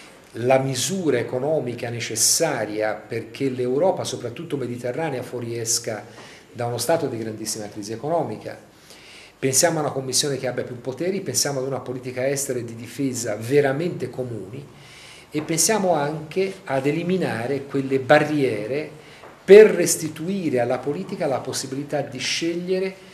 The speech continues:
come regolamentare i mercati finanziari. Questa è l'Europa che ci piace moltissimo ed è l'Europa per la quale lotteremo soprattutto a partire dalla campagna elettorale per le europee ormai prossima.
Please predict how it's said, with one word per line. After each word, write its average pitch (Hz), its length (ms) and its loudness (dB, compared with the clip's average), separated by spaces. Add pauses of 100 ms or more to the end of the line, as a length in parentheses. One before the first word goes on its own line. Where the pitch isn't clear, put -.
(260)
come 208 360 10
regolamentare 147 1040 -2
i 151 80 -6
mercati 117 440 -6
finanziari. - 720 -8 (440)
Questa 220 280 6
è - 20 6
l'Europa 165 380 2
che 147 100 -4
ci 135 140 -8
piace 101 560 -10
moltissimo 135 840 -4 (420)
ed 135 180 -2
è 165 80 6
l'Europa 165 400 2
per 139 160 -2
la 127 80 2
quale 135 240 0
lotteremo 135 840 0 (520)
soprattutto 139 880 -2
a 135 100 -4
partire 131 460 -2
dalla 117 160 -2
campagna 117 420 -6
elettorale 117 460 -4
per 113 160 -8
le 107 80 -8
europee 104 440 -8
ormai 110 280 -10
prossima. - 520 -12